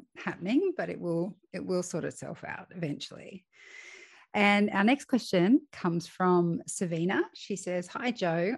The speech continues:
I'd love some tips on helping my nine-month-old baby girl self-settle. At the moment, my husband or myself have to rock her into a fairly deep sleep before we can put her down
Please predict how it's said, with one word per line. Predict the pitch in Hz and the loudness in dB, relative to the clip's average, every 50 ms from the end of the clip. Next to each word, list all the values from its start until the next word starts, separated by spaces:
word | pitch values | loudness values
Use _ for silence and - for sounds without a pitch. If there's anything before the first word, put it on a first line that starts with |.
| - | -2
I'd | - 185 185 - | -2 -2 -2 2
love | 208 214 247 254 | 2 2 2 2
some | - - - - 285 | 0 -2 4 4 4
tips | 285 - - 190 170 - - - | 4 4 0 -2 -4 -4 -4 -4
on | 185 175 160 | -2 -2 0
helping | 143 202 202 208 247 233 220 | 0 0 -2 0 0 -2 0
my | 202 180 | 2 2
nine-month-old | 175 170 175 170 180 190 208 214 220 240 220 - - 208 202 185 190 | 2 2 2 2 2 2 0 -2 -4 -4 -6 -4 -2 -2 -2 -2 -4
baby | - 180 175 180 190 190 | -6 -6 -6 -4 -6 -6
girl | 180 175 151 156 165 151 - _ _ | -4 -4 -2 -2 -2 -4 -8 _ _
self-settle. | - - - 196 190 190 185 - - 196 175 165 170 - - 175 - _ _ - - - - - - - - - - | -10 -6 -2 -2 -2 -2 -4 -6 -4 -4 -4 -4 -4 -8 -12 -14 -18 _ _ -20 -20 -20 -20 -20 -20 -20 -12 -2 2
At | - 262 277 | 2 2 6
the | 349 | 6
moment, | 302 240 196 185 180 185 - 120 | 8 8 8 6 4 2 0 2
my | 190 170 165 | 2 2 2
husband | 170 - - 220 240 240 - - 254 247 240 240 220 - | 2 2 0 -2 -2 -2 0 0 2 2 2 0 0 0
or | - 214 | 0 2
myself | 226 262 277 294 285 - - 170 175 165 - | 2 4 4 2 2 2 0 0 0 0 0
have | 202 185 180 180 | 0 0 0 -2
to | - 190 170 | -4 -6 -4
rock | 170 170 180 196 214 - - - | -4 -2 -4 -4 -4 -6 -6 -8
her | 214 | -8
into | - - 175 180 170 - 170 | -6 -2 -2 -4 -4 -4 -8
a | 160 | -10
fairly | 151 - - - 185 185 190 190 190 | -10 -10 -6 -2 0 0 0 0 -2
deep | 185 185 - 185 196 214 - - | -4 -6 -4 -4 -4 -4 -4 -8
sleep | - - 175 165 156 - - - | -8 -6 -4 -4 -4 -6 -6 -8
before | 175 165 - - 202 208 | -12 -10 -4 -2 0 0
we | 220 226 | 0 0
can | 220 - 214 202 | -2 -4 -6 -6
put | - - - - | -4 -6 -8 -6
her | - 202 190 | -4 -6 -6
down | - 175 151 151 143 143 139 | -4 -4 -2 -2 -2 -2 -4